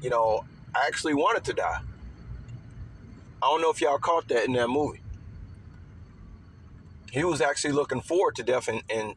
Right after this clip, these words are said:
somebody came along and gave him an extension of time by giving him a lot of money, which in turn was like credit. And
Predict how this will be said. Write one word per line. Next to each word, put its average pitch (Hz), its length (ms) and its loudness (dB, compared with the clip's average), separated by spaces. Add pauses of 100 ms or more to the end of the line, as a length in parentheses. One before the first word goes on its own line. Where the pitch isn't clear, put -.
somebody 151 360 0
came 151 240 0
along 143 240 4
and 127 80 0
gave 139 240 2
him 127 140 0
an 120 60 0
extension 147 440 -2
of 110 80 0
time 156 340 0
by 117 200 2 (400)
giving 139 240 2
him 139 120 2
a 123 60 2
lot 127 240 4
of 120 60 2
money, 139 260 2
which 120 240 0
in 123 100 0
turn 139 360 0 (280)
was 117 180 -4
like 107 180 0
credit. - 580 0 (840)
And 113 400 0